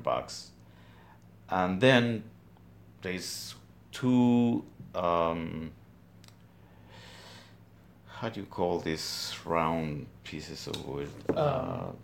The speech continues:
Speaker 2: like dowels
Speaker 1: like
Speaker 2: almost?
Speaker 1: beans.
Speaker 2: Okay,
Speaker 1: Yes.
Speaker 2: bean-, okay.
Speaker 1: Two round ones.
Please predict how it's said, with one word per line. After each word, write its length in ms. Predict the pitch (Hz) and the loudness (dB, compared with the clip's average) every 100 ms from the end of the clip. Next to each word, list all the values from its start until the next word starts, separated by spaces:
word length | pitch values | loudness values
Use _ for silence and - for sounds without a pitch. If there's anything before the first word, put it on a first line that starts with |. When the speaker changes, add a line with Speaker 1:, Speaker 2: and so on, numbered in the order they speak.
| - | -4
Speaker 2:
like 200 | 147 131 | -2 4
dowels 420 | 127 127 160 185 | 8 10 10 8
Speaker 1:
like 220 | 190 143 90 | 6 8 8
Speaker 2:
almost? 200 | 87 90 | 6 6
Speaker 1:
beans. 720 | 107 113 123 151 - - - - | 6 8 4 2 -4 -12 -14 -2
Speaker 2:
Okay, 200 | 170 165 160 | 2 6 6
Speaker 1:
Yes. 80 | |
Speaker 2:
bean-, 180 | 185 - 202 | 6 4 2
okay. 260 | 196 190 - - | 2 0 -2 -16
Speaker 1:
Two 300 | - 120 120 | -6 0 0
round 400 | 101 104 104 117 | 4 6 6 6
ones. 400 | 120 127 147 - | 2 0 -4 -10